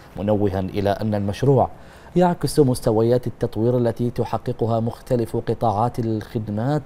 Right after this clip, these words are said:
في المملكة، ويأتي استجابة لاحتياجات المواطنين ومواكبة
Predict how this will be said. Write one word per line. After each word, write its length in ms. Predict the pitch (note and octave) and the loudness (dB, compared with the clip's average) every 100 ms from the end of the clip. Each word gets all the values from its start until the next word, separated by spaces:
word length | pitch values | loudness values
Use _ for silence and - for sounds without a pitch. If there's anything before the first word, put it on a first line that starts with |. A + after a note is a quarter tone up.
| - | -4
في 100 | E3 | 0
المملكة، 580 | D3 G#2+ G2 - - - - - - | 2 0 -4 -6 -10 -12 -18 -20 -2
ويأتي 320 | G#2 G#2+ G#2 G2+ | 2 4 2 -2
استجابة 680 | - F#2 A#2+ A2 G#2+ A2 F#2 - - - | -4 -2 0 0 0 -2 -2 -10 -12 2
لاحتياجات 680 | D3+ - D#3+ D#3 D3+ F#3+ D#3 | 2 4 6 6 4 0 0
المواطنين 680 | C#3 B2 A2+ A2+ G#2+ B2 | 0 2 0 0 -2 0
ومواكبة 800 | B2+ A#2+ A#2 A#2 A#2 A2+ D3+ A#2+ | 0 0 0 0 -2 -2 0 0